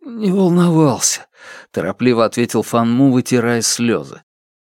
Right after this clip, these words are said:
«Просто следите, пожалуйста, чтобы она никому не показывалась».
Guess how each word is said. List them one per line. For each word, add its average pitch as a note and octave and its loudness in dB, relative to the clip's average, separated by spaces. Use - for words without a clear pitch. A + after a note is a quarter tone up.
«Просто E3+ 2
следите, F#3 -2
пожалуйста, C#3+ 0
чтобы D3 0
она E3 2
никому F#3+ 2
не D#3 4
показывалась». A#2+ -2